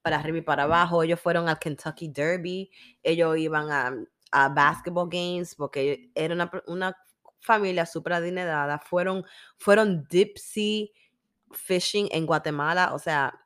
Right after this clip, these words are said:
em, pescando en el mar abierto, en Guatemala, todo eso cuesta muchísimo dinero, y ella andaba con ellos. Cuando,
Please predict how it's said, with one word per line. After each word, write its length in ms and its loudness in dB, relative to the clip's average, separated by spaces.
em, 520 -4
pescando 840 2
en 300 -2
el 160 0
mar 240 2
abierto, 760 2
en 180 -6
Guatemala, 920 0
todo 320 0
eso 200 -6
cuesta 260 -6
muchísimo 840 -4
dinero, 560 -2
y 160 0
ella 180 -2
andaba 320 -2
con 240 -8
ellos. 240 -2
Cuando, 340 -4